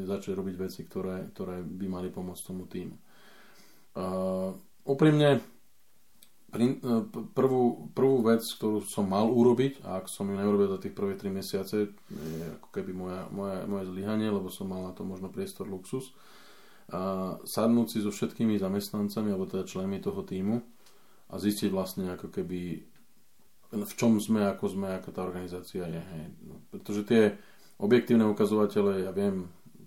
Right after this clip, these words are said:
pozrieť sa na historické nejaké reporty, viem sa pozrieť na historické nejaké, nejaké data, a, ale čo sa týka morálky, čo sa týka možno nastavenia toho tímu, tam to musím proste jednoducho zistiť, e, od, od, od tých ľudí sam-, od, od tých ľudí samotných.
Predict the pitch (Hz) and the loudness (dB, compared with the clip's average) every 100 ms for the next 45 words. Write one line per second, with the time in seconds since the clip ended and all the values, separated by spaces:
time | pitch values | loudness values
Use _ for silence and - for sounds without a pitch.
0 | - 95 98 90 95 87 95 - 92 87 | -8 -4 -4 -4 -6 -6 -6 -4 -4 -6
1 | - 87 85 - 90 - 92 - 90 90 | -10 -10 -10 -8 -8 -6 -8 -6 -8 -8
2 | 82 87 90 87 92 87 - 90 - - | -8 -10 -8 -8 -8 -10 -10 -10 -10 -10
3 | 87 92 - 98 87 - - - - 107 | -10 -10 -10 -8 -10 -10 -10 -10 -6 -4
4 | 110 - - - - - - - - 92 | -4 -10 -20 -20 -20 -20 -20 -10 -4 -2
5 | 95 98 98 98 - 110 104 104 98 107 | 0 2 2 2 0 0 0 0 2 6
6 | 110 101 107 - 101 98 - 98 98 95 | 6 6 0 -4 -4 -4 -4 -4 -4 -4
7 | - 101 95 - 95 95 104 104 104 101 | 0 0 0 -2 -4 -2 2 4 4 2
8 | 95 95 95 87 101 98 92 101 82 - | 0 -4 -4 -4 -4 -4 -4 -6 -8 -12
9 | - 90 90 90 92 82 82 - 80 - | -8 -6 -6 -8 -8 -10 -12 -12 -14 -12
10 | - 82 85 90 - 82 87 82 98 - | -12 -10 -10 -14 -10 -10 -8 -10 -12 -8
11 | 90 95 90 - 90 78 85 - 87 - | -6 -4 -6 -6 -10 -8 -8 -8 -10 -8
12 | - 90 82 87 82 - - | -8 -8 -8 -6 -8 -10 -16